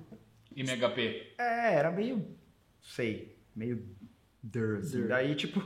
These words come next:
Speaker 3: Não dava um punch.
Speaker 2: aí que eu fiz esse trampo, como eu tava falando
Speaker 1: É.
Speaker 2: com esse cara, com o João, e a gente, no, que a gente chama de branding.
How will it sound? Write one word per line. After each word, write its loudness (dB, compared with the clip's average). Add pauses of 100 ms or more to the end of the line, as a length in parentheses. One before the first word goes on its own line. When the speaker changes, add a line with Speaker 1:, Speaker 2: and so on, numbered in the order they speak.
(180)
Speaker 3:
Não 0
dava 8
um 8
punch. 6
Speaker 2:
aí 10
que 4
eu 4
fiz 4
esse 2
trampo, 6
como -2
eu -2
tava 0
falando 2
Speaker 1:
É. -4
Speaker 2:
com -2
esse -6
cara, 0
com -2
o -4
João, 0
e 0
a 0
gente, -6
no, -4 (120)
que -10
a -2
gente -8
chama -4
de -10 (200)
branding. -2